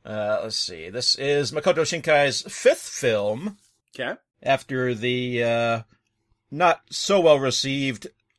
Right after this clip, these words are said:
Speaker 1: Children Who Chase Lost Voices, which I actually like quite a lot. And then Garden of Words, which I admit I haven't seen, and I need to. I've got an art book here. I'll be reading a little bit from it, okay?
Speaker 2: Perfect.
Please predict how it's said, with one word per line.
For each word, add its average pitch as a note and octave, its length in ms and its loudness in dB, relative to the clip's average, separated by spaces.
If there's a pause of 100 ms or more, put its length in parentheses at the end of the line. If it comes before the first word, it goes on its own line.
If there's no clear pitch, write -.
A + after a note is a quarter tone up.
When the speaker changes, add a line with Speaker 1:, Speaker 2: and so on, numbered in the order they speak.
Speaker 1:
Children D#3 420 0
Who C#3 100 0
Chase D3 340 -2
Lost B2+ 300 -2
Voices, B2 880 -2 (220)
which B2 200 -4
I F3 140 2
actually C3+ 200 0
like G#2+ 180 -4
quite G2 200 -4
a F2+ 40 -10
lot. F2 300 -8 (140)
And A#2+ 100 -6
then C#3 120 -2
Garden D#3 240 2
of A#2 120 -4
Words, D3 240 0
which C3+ 140 -8
I B2+ 100 4
admit B2+ 240 0
I B2 60 2
haven't C3+ 300 -2
seen, G#2+ 400 -8
and G#2+ 120 -10
I A2 80 -8
need G#2 240 -10
to. F#2+ 280 -12 (580)
I've B2 100 -2
got F3+ 160 8
an E3 80 2
art D#3+ 180 8
book C3+ 180 -2
here. B2 180 0
I'll C3 60 2
be A#2 100 -4
reading A#2 240 -6
a - 20 -8
little G#2 180 -8
bit - 140 -8
from F#2 200 -12
it, - 160 -12
okay? C#3+ 200 -8 (340)
Speaker 2:
Perfect. - 760 -6